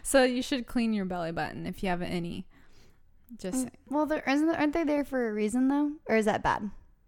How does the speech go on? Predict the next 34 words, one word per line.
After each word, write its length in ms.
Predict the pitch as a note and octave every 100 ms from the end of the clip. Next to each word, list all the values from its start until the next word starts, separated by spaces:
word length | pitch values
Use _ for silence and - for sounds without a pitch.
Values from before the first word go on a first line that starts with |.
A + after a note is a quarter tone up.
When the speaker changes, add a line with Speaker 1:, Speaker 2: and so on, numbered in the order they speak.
| _ _ _ - - - - -
Speaker 1:
The, 140 | -
all 180 | - G#3+
that 200 | G#3 D3
stuff? 580 | - - F3+ B3 D#4 -
Speaker 2:
All 180 | B3 B3
the, 220 | A3 A3+
not 340 | A#3+ D#4 E4+ -
the 140 | C4+
lint, 400 | A3 G#3 G3+ - -
but, 160 | F#3
like, 360 | F#3 F#3+ F#3+ -
Speaker 1:
Bacteria. 680 | G#3 G3 - G3 F#3 F#3+ G3+
Speaker 2:
bacteria. 140 | G3+ A#3
Speaker 1:
Well, 460 | A3+ A#3 A3+ A3+
if 180 | - A3+
you 60 | B3+
Speaker 2:
'Cause 60 |
Speaker 1:
don't 60 | C#4+
Speaker 2:
they're 80 | C#4+
all 100 | C#4+
commensal, 880 | C#4+ D4 C#4+ G4 - - G#3 E3 -
so 140 | - A#3+
they're 120 | A3+
suppo-, 260 | A3 A3+ G#3+ -
I, 120 | G#3
that's 80 | A3+
Speaker 1:
Well, 400 | G#3 A3+ A3+ A3+
Speaker 2:
the 60 |
right 220 | G#3+ F3+ -
word, 240 | F3+ F3+
Speaker 1:
if 40 | -
Speaker 2:
question 360 | F#3+ A3+ G3
mark. 220 | F#3+ F#3+ - - - - - _ - - -
Speaker 1:
Yeah, 280 | G#3 F#3